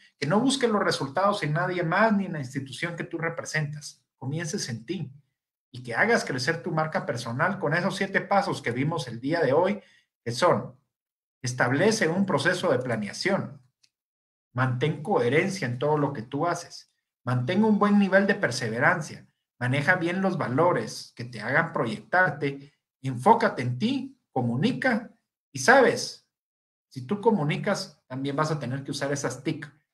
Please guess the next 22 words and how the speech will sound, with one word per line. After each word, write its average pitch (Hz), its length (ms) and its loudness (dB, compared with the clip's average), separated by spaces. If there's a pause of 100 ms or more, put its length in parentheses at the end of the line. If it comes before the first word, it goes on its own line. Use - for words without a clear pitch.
(140)
esas 151 180 0
tecnologías 147 640 -2
de 147 60 -2
informática 139 640 -4
y 113 100 -8
comunicación 117 880 -4 (200)
que 127 80 -8
te 127 160 -6
hacen 127 240 -4
crecer - 340 -6
en 151 100 -2
el 110 140 -4
día 131 200 0
a 123 40 0
día, 147 500 -2 (400)
eh, 101 520 -8
pues - 140 -20
proyectándote 147 840 -4
digitalmente 120 720 -4
con 107 160 -10
tus - 180 -18
alumnos. 104 540 -12